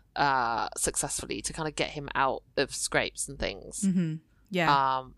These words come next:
Speaker 1: so it's a really fascinating character I think they created
Speaker 2: It's super
Speaker 1: with him.
Speaker 2: fascinating. And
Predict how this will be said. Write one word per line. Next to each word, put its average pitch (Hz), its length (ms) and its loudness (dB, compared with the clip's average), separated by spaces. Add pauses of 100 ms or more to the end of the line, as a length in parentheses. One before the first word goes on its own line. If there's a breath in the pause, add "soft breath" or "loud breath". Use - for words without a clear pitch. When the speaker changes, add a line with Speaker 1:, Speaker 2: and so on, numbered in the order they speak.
Speaker 1:
so - 260 4
it's 165 140 -2
a 214 60 -4
really 262 220 0
fascinating 160 720 0
character 147 440 0
I 131 100 -4
think - 200 -14
they 92 120 -8
created - 540 -6 (180)
Speaker 2:
It's - 240 0
super - 320 2
Speaker 1:
with 220 100 0
him. - 40 -2
Speaker 2:
fascinating. 160 800 0 (520 loud breath)
And 190 560 4